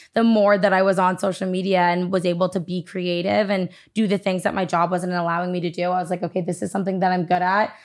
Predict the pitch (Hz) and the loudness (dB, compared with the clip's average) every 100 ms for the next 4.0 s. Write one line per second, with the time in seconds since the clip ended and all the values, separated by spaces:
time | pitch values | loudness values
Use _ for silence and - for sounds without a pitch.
0 | - - 208 196 185 202 190 190 185 180 | -20 0 2 2 0 -2 -6 -6 -8 -6
1 | 185 185 180 196 190 180 180 180 185 190 | -6 -8 -8 -6 -4 -4 -4 -6 -4 -2
2 | 196 185 - - - 202 180 185 185 - | 0 -2 -6 -14 -2 0 2 2 -2 -4
3 | 208 196 180 190 185 190 190 190 185 180 | -2 0 0 2 2 2 2 2 2 2